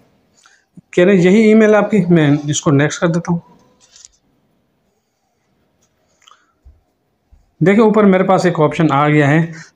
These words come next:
trying to sign in। बिल्कुल मैं log in करना चाह रहा हूँ। यहाँ पर मैं इसको यहाँ scroll करूँगा और यहाँ पे मैं click करूँगा, देखते हैं क्या option आता है। तो ये पूछ रहा है, "किसी ने आपकी आईडी जो है log in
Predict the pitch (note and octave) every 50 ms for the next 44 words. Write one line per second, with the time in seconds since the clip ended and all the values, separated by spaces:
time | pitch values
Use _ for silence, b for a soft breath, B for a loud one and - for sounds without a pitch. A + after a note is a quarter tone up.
0 | _ _ - F#3 F3 F3+ F#3+ F3+ F#3+ F#3+ E3+ - F3 E3+ E3 D#3+ D3 C3+ A#2+ -
1 | - _ _ _ - C#3 C#3+ D3+ D#3+ E3 G#3 G3 F3+ F3 F3 E3+ E3+ E3 D#3+ D#3
2 | - D#3 D3+ D3+ D#3 D#3+ D#3+ F3+ F3 D#3+ F#3 E3+ F3 D#3+ E3+ F3 F#3 F#3 F3+ F3+
3 | B B B B B _ - D#3 C#3+ D3+ F3+ F3 F#3+ F#3+ F#3 F3+ E3+ D#3 - -
4 | E3 D3 D3+ C#3+ C3+ - - E3 E3+ E3 E3+ F#3 F3+ F#3 F#3 F#3+ F#3+ G3 - -
5 | - - _ _ _ - D#3 C#3 D3 C#3+ D#3+ E3 E3 D#3+ D#3+ D3+ - E3 D#3+ D#3
6 | - E3+ D#3+ E3+ F#3+ F3+ D#3 D#3+ D#3+ D#3 - F3 F3 E3+ E3+ F#3 D#3+ D3+ C#3+ C#3+
7 | - D3 C3 B2 A2+ - A2+ - - A#2 _ - _ - - _ _ _ _ _
8 | b b b b b b b _ - E3 D#3 G3 A3 A3 A3+ G#3+ G#3 F#3+ - G3+
9 | G#3 G3 G3 A#3 A#3+ A#3 A#3 G3+ A3 A3 G#3+ G#3 G3 F#3+ F#3+ - G3+ F#3 E3 E3
10 | E3 F3+ F3+ E3+ F3+ E3 E3+ G3 G#3+ G3+ F#3 E3+ D#3+ D#3 D#3 F3 F3 F3